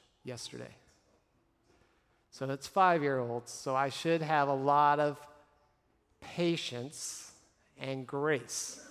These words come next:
But I also want them to succeed. And at that moment,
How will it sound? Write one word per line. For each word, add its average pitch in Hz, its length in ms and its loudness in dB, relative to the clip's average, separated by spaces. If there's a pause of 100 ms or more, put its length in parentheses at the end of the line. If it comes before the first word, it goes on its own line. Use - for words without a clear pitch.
(2000)
But 143 220 0
I 147 180 6 (100)
also 202 420 6
want 175 320 4
them 165 200 2
to 175 220 -4
succeed. - 840 -6 (2500)
And 170 140 0
at 220 180 6
that 247 220 8
moment, 226 840 6